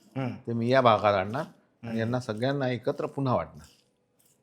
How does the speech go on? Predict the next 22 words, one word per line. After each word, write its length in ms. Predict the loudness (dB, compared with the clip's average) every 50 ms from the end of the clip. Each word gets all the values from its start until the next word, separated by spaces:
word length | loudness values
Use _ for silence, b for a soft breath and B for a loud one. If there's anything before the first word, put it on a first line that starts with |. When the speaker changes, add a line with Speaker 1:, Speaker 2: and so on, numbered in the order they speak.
| _ b b b b b b -2 2 6
Speaker 1:
तसं 140 | 6 8
मेहनतवालं 560 | 8 8 8 8 8 8 10 10 10 10 10 10
काम 220 | 8 8 8 8
आहे 140 | 6 4 4
हे, 100 | 2 0
Speaker 2:
हो. 340 | -2 -4 -8 -2 10 12 12
Speaker 1:
जेवण 220 | 12 12 10 6
बनवणं. 320 | 2 2 0 0 -2 -6 -8 0 6
Speaker 2:
बनवून 300 | 8 12 12 12 12 12
बघ 180 | 10 8 8
मग, 100 | 6 0 -2 -4 -10 -10 -2 0
समजेल. 280 | 2 2 2 0 -2 -4 -8 -12 -18 _ -14 -6
Speaker 1:
अ, 60 | 0 2
हा, 220 | 4 6 6 4
तेच 420 | 4 2 2 2 2 2 0 -4
शिकतोय. 340 | -6 -8 -6 -4 -4 -4 -4 -4 -8 -12 _ 0
Speaker 2:
हा. 120 | 0 0 0 -2 -8 _ _ _
Speaker 1:
असं 220 | 6 8 8 8 6
तुमचं 520 | 6 4 2 2 4 4 4 4 4 0
कधी 280 | -4 0 2 4 4 6
कधी 240 | 4 4 6 6 6
असं 260 | 6 6 4 4